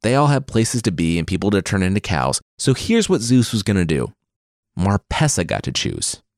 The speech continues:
god or man, the ageless and eternally beautiful Apollo, or the stinky little meat sack that was destined for Hades. For Marpessa, there was no choice. Apollo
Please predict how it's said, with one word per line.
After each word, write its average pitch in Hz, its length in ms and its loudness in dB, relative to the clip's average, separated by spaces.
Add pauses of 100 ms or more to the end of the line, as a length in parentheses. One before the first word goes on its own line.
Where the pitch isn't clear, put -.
(200)
god 113 260 2
or 107 100 4
man, 69 480 -2 (340)
the - 240 -2
ageless 98 540 2
and 90 80 -2
eternally 110 600 0
beautiful 92 500 2
Apollo, 92 640 -2 (400)
or 143 180 4
the 147 120 2
stinky 139 440 0
little 117 180 2
meat 127 280 2
sack 80 300 -4
that 64 120 -2
was 92 180 0
destined 80 420 -4
for 90 100 2
Hades. 78 480 -2 (920)
For - 180 0
Marpessa, 120 640 0 (260)
there 76 140 0
was 82 200 -2
no 80 240 0
choice. - 640 -4 (800)
Apollo 65 800 -4